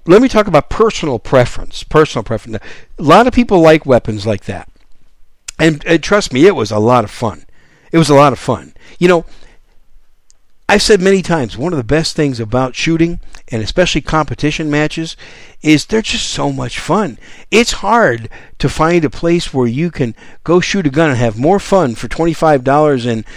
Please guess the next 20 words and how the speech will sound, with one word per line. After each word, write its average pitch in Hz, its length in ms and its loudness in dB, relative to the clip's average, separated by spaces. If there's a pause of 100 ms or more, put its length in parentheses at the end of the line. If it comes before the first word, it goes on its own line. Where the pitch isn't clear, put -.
(160)
and 117 140 -2
a 107 60 -2
hundred 147 280 2
rounds 147 260 2
of 113 80 -6
ammo 151 340 2 (240)
than 139 140 2
a 156 60 4
competition 208 720 2
match. - 340 -10
So 139 240 2 (320)
go 277 220 4
to 226 80 4
one. 113 340 -4
Just - 300 -6
go 185 200 6
participate 147 760 -4
if 104 160 -10
you 101 80 -4
haven't. 120 440 -2